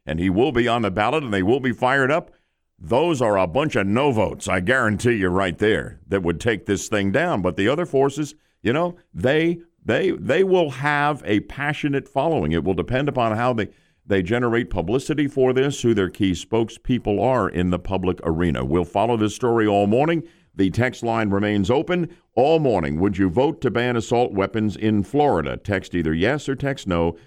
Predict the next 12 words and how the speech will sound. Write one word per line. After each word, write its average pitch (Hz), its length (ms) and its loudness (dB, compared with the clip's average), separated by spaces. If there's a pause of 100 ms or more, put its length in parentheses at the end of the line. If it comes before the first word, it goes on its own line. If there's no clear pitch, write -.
(120)
to 95 100 -4
two 87 220 0
three 80 200 0
six 78 320 -2
eight 76 200 0
zero. 69 340 0
Alan's 98 400 -2
away 101 320 2
this 101 220 -2
morning, 170 320 0 (260)
and 117 160 0
Melissa's 107 600 -2